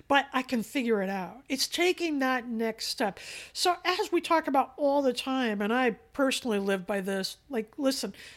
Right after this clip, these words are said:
things are gonna happen to me that are beyond my control, but how I respond to them is within my control, and how I will respond to them determines how successful I'll be in everything else in my life,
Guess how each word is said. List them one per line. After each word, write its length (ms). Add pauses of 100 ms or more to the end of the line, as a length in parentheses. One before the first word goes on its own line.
(100)
things 240
are 60
gonna 240
happen 460
to 120
me 380 (340)
that 140
are 80
beyond 400
my 160
control, 580 (600)
but 180
how 180
I 100
respond 580
to 60
them 400 (680)
is 480
within 320
my 120
control, 500
and 160
how 340
I 120
will 200
respond 600
to 40
them 360 (400)
determines 640
how 200
successful 560
I'll 140
be 300 (220)
in 180
everything 400
else 200
in 60
my 80
life, 320